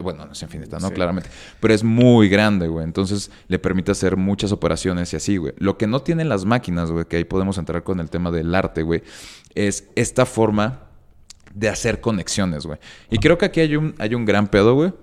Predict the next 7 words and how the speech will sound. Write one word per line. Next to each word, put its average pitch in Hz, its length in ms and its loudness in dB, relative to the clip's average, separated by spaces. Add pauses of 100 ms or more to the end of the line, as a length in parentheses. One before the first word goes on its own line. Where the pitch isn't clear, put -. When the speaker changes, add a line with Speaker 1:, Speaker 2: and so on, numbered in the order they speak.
Speaker 1:
porque 85 880 -2 (800)
también 120 320 2
creo 143 240 4
que 95 180 -2
las 92 360 -2
máquinas 101 640 -4
actuales, - 560 -20